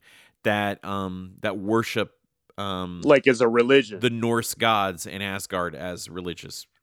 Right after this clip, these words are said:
Speaker 1: figures again, including, um, a whole church of Thor that's, and people dressed,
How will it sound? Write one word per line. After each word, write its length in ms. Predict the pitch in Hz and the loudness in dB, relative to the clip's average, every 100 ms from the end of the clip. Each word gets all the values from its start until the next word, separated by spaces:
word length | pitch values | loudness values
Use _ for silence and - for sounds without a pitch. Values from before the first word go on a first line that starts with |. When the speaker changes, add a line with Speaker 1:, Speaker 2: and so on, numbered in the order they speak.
| _ | _
Speaker 1:
figures 360 | 113 87 95 - | -8 -8 -12 -14
again, 320 | 85 85 - _ _ _ - | -14 -16 -18 _ _ _ -6
including, 880 | 104 101 - 120 120 113 104 98 85 | -4 -4 -6 -4 0 0 -2 -6 -8
um, 560 | 90 90 87 85 82 - | -8 -8 -8 -10 -14 -10
a 100 | 90 | -10
whole 560 | - 107 104 101 98 90 | -8 -6 -2 -2 -4 -6
church 380 | - 110 101 | -8 -6 -6
of 140 | 98 82 | -8 -12
Thor 440 | - 101 90 80 | -10 -8 -6 -8
that's, 340 | 78 82 80 - | -10 -12 -14 -14
and 160 | 92 87 | -14 -12
people 280 | 98 87 87 | -12 -12 -12
dressed, 420 | 85 90 87 | -8 -6 -6